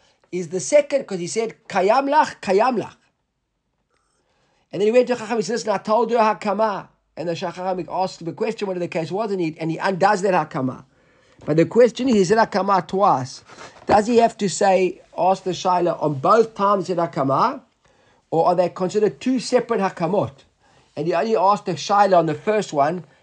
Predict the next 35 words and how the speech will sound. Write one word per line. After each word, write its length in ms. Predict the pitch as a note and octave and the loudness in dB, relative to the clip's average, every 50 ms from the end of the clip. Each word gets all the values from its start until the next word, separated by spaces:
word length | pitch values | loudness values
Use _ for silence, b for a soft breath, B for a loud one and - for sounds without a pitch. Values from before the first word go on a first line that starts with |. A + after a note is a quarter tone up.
| b b b | b b b
and 120 | C#3+ D3+ | -6 -4
therefore 540 | D#3 E3+ F3+ E3+ F3+ - F#3 F3 F3+ F3 - - | -2 0 -2 -2 -2 -2 -2 0 0 -2 -2 -6
the 120 | D3+ D#3 D3+ | -8 -8 -8
second 420 | - - G3 F#3 F#3 - F3+ D#3+ | -6 -4 -4 -4 -4 -4 -6 -4
one 140 | D#3+ D#3 D#3+ | -4 -2 -2
remains. 340 | D#3 C#3+ C#3 C3 A#2+ A2 - | -2 -2 -2 -2 -4 -4 -8
So 160 | C#3 C#3+ D#3+ | -6 -6 -6
the 160 | E3 - D#3+ D3 | -6 -6 -4 -2
Gemara 220 | F#3 A3+ B3 A#3 | 0 0 0 0
is 120 | - - | 0 -2
like 140 | F#3+ F#3 - | -4 -4 -2
a 80 | E3+ C3+ | -4 -6
Toshma 420 | - G3+ F#3+ - F#3+ F#3+ F3+ D#3 | -4 -6 -6 -6 -4 -4 -2 -2
de 100 | C#3+ C3 | -2 -2
Amar 280 | E3 F3+ F3+ E3 D3+ C#3 | -2 0 0 0 2 2
Rabbah. 540 | C#3 C#3 C3 C3+ B2+ - D#3 C3+ D3+ F#3 F#3 _ b b b b b b b | 2 0 -2 -2 -2 0 0 0 0 0 -6 _ b b b b b b b
So 140 | - E3+ E3 | -8 -4 -2
here 200 | E3 A3 C4 B3+ | 0 2 2 2
again, 440 | G#3 F3 C#3+ F3 G#3 G3+ F3+ F3 F3 | 2 2 0 0 0 2 2 0 0
if 120 | E3 C#3 | -2 -4
you 60 | D#3+ | -4
saw 100 | - G#3 | -6 -4
the 80 | F3 E3 | -4 -4
question, 380 | - - G#3 G3+ - A3+ G#3+ | -2 -2 -4 -4 -4 -4 -4
our 100 | F#3+ F3 | -4 -4
Gemara 240 | C#3+ E3+ E3 F3+ F3 | -2 -2 0 2 2
is 60 | E3 | 2
printed 360 | E3 - G3+ F#3 - G3 F3 C#3+ | 0 -2 -4 -4 -2 -4 -4 -2
Rabbah. 560 | C#3 C#3 D3 - C3+ C3+ C3 - F#3 E3 C3+ - - _ _ _ _ b b b b b b b b b b | 0 2 2 2 2 0 -2 2 2 2 2 0 -6 _ _ _ _ b b b b b b b b b b
But 100 | - D3 | -8 -4
the 80 | D#3 E3 | -4 -2
first 320 | - A3 B3 B3 A#3+ - | 0 4 4 4 4 2
question 340 | - G#3+ G3 - - G3 F3+ | 0 0 0 0 0 0 2
was 260 | E3+ E3+ E3+ E3 C#3 | 4 4 2 2 2
Rava, 600 | D3+ D3 D3+ D3 C#3 C3+ C3 D#3 F#3+ A3 A3+ A3 | 0 2 4 4 2 2 2 4 4 6 6 4